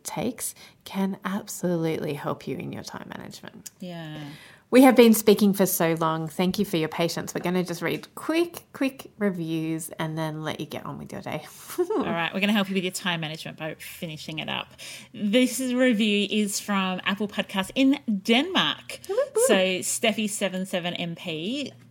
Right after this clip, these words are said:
Speaker 2: gives us a five-star review titled, "I love these ladies.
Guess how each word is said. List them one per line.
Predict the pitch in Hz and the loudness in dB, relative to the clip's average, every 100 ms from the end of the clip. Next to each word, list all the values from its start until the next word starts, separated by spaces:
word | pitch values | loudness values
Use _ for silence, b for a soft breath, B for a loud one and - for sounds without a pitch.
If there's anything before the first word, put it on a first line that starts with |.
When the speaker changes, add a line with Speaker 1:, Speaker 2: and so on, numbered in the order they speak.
| - | -8
Speaker 2:
gives | - 190 | -4 -4
us | 196 | -6
a | 196 | -2
five-star | 190 165 - 175 160 | -2 -2 -4 -6 -6
review | 156 156 | -6 -10
titled, | - 165 160 165 - | -8 -6 -6 -8 -10
"I | |
love | 165 165 151 | -8 -6 -8
these | 151 151 139 | -10 -12 -10
ladies. | - - - | -10 -10 -12